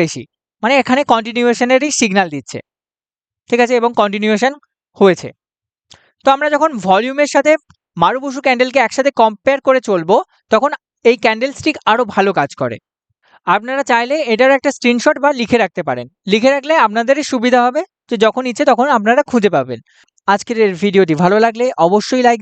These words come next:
দেবেন। আগামী দিনের ভিডিওগুলি দেখার জন্য চ্যানেলটি সাবস্ক্রাইব করবেন এবং আপনার বন্ধু, ফ্যামিলি মেম্বার যারা শেয়ার মার্কেটে নতুন আসছে, তাদের সাথে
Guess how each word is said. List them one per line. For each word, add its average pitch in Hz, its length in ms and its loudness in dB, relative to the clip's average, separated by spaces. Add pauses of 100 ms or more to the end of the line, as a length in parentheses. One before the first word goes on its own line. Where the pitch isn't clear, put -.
দেবেন। 240 180 0 (140)
আগামী 196 280 0
দিনের 180 260 0
ভিডিওগুলি 165 460 2
দেখার 214 260 2
জন্য 233 140 -2 (120)
চ্যানেলটি 135 360 -2 (100)
সাবস্ক্রাইব 208 480 2
করবেন 220 220 2 (160)
এবং 147 120 2 (140)
আপনার 143 300 -2
বন্ধু, 208 220 2 (120)
ফ্যামিলি 196 340 2
মেম্বার 220 300 2
যারা 165 140 0 (100)
শেয়ার 180 260 2
মার্কেটে 165 280 -2 (100)
নতুন 139 180 -4 (140)
আসছে, 202 260 -4 (380)
তাদের 185 240 -2
সাথে 226 140 -2